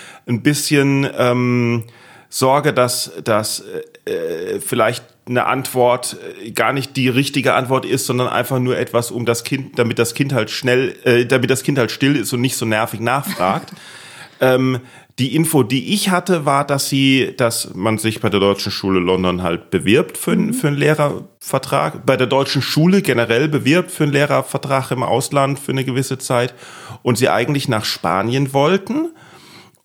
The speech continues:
Speaker 1: Und, äh, dass aber, man, man aber einen Vorschlag kriegt und dann sagen muss, ja oder nein.
Speaker 2: Mhm.
Speaker 1: Und wenn man nein sagt, dann kriegt man noch einen anderen Vorschlag und dann kann man ja und nein sagen. Aber wenn man dann nochmal nein sagt,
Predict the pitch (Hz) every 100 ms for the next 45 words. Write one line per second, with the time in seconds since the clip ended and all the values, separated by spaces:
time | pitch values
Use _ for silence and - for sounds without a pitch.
0 | - 156 156 160 160 139 - 143 143 143
1 | 143 143 143 143 143 120 101 107 110 123
2 | 127 - 127 117 - 82 82 139 139 -
3 | 131 107 123 120 - 139 - 180 180 -
4 | 202 - - 135 131 127 123 123 127 123
5 | 117 - 120 117 117 98 95 98 95 107
6 | 180 233 262 - - 190 190 240 _ -
7 | 147 147 147 127 139 135 127 127 127 151
8 | 151 156 147 147 147 131 120 131 127 113
9 | 110 113 110 170 180 175 - 175 180 -
10 | 175 175 185 - 131 131 139 127 123 123
11 | 113 110 131 147 143 156 139 147 113 110
12 | 107 107 127 139 135 131 123 120 117 -
13 | 120 117 -